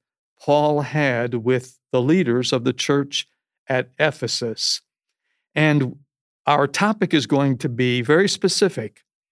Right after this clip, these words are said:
because as Paul addresses them, and it's the final time he will address them, he talks to them about their calling by the Holy Spirit to shepherd and encourage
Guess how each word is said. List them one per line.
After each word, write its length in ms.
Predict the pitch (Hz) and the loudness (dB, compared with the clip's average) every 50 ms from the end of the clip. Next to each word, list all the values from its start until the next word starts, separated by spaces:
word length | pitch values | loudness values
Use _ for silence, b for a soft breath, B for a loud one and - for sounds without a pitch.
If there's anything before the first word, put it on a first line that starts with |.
| _ _ _ _ _ | _ _ _ _ _
because 400 | - 139 - 151 139 139 123 - | -4 0 2 2 2 2 0 -2
as 320 | - - 135 127 127 - - | -4 -2 0 0 0 -2 -6
Paul 420 | - - - 175 208 196 190 180 | -8 -6 -2 0 0 2 2 2
addresses 720 | 151 131 120 135 139 151 170 160 - - 156 143 123 113 110 | 0 0 0 2 2 2 2 0 0 0 0 0 0 -2 -2
them, 320 | 117 131 123 120 120 120 | 0 0 0 0 -2 -2
and 140 | 123 131 135 | -2 -2 -2
it's 160 | 139 127 - | -2 -4 -6
the 80 | - 139 | -8 -8
final 400 | - - 175 180 185 180 170 156 | -4 -2 0 0 2 0 0 -2
time 300 | 165 170 165 175 165 143 | 0 0 0 0 0 0
he 120 | 127 135 | -2 -2
will 200 | 131 127 131 123 | -2 -2 -2 -2
address 440 | 123 113 110 131 143 151 - - - | -2 -2 -2 0 0 0 -2 -4 -6
them, 360 | - - 131 147 135 120 117 - _ _ _ _ _ _ _ _ _ _ _ | -6 -6 -6 -6 -8 -10 -12 -16 _ _ _ _ _ _ _ _ _ _ _
he 120 | - 147 135 | -2 -2 -2
talks 480 | 139 - - 185 185 185 - - - | -2 -2 0 2 0 0 0 -4 -4
to 120 | - - 180 | -2 0 2
them 200 | 165 165 156 156 | 2 2 2 0
about 300 | 143 131 143 143 139 - | 0 0 0 -2 -2 -2
their 180 | 135 131 131 | -2 -2 -2
calling 920 | 123 - _ - - - 170 175 175 170 170 180 180 180 180 175 180 165 160 170 | -4 -8 _ -16 -6 -2 0 2 2 2 2 0 0 0 0 0 -2 -2 -6 -8
by 380 | 131 120 135 139 147 156 160 151 | -8 -4 -2 0 2 2 0 0
the 160 | 151 143 127 | 0 -2 -2
Holy 340 | 127 139 135 135 135 135 131 | 0 0 0 0 0 0 -2
Spirit 720 | - - - - - _ 135 131 120 110 104 107 123 - _ _ _ _ _ _ _ _ _ _ _ _ _ _ | -2 -4 -4 -6 -4 _ 0 0 0 0 -2 -4 -6 -8 _ _ _ _ _ _ _ _ _ _ _ _ _ _
to 160 | - - 139 123 | -6 -4 -2 0
shepherd 800 | - - - - 160 185 190 190 190 - 139 127 131 131 139 - | 2 4 4 4 4 4 2 2 0 0 0 0 0 0 -2 -2
and 220 | 139 135 131 123 | -2 -2 0 0
encourage 1120 | 127 127 123 127 123 123 - - 202 202 190 151 120 117 127 127 131 135 127 - - - | 0 0 0 -2 -4 -6 -6 -2 0 2 2 2 2 0 -2 -8 -12 -8 -4 -2 -2 -4